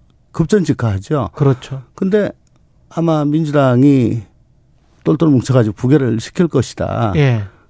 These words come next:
Speaker 1: 그러면 법원까지 가지도 않을 것이다.
Speaker 2: 판-, 판사는 당연히 뭐.
Speaker 1: 예,
Speaker 2: 예.
Speaker 1: 예, 법원까지 가지도 않을 것이니까
Speaker 2: 음.
Speaker 1: 어, 야당의 방탄정당 이미지만 더 씌우고
Speaker 2: 음.
Speaker 1: 자기들은, 어, 정당성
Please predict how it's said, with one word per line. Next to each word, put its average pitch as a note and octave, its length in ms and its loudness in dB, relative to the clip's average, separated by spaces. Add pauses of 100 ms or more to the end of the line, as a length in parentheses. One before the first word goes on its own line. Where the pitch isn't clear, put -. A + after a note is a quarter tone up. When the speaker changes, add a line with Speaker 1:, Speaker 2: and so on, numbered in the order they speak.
Speaker 1:
그러면 E3+ 460 2
법원까지 C3 800 0 (220)
가지도 C#3 300 2
않을 A#2+ 220 2
것이다. A#2+ 540 -2 (200)
Speaker 2:
판-, F3+ 240 -8
판사는 F3 340 0
당연히 C3+ 500 0
뭐. G#2+ 360 -8
Speaker 1:
예, A#2 240 2
Speaker 2:
예. D3 60 2
Speaker 1:
예, A#2+ 300 2
법원까지 C#3 420 0
가지도 A#2 280 0
않을 A2 200 2
것이니까 B2+ 680 -2
Speaker 2:
음. C3 220 -2 (460)
Speaker 1:
어, A2 480 -2 (220)
야당의 B2+ 560 0 (720)
방탄정당 A#2+ 580 2
이미지만 G#2+ 420 2
더 F#2 100 -2
씌우고 B2+ 640 -4
Speaker 2:
음. B2 420 -2
Speaker 1:
자기들은, A#2 580 0 (580)
어, A2+ 360 -6
정당성 G#2 760 -2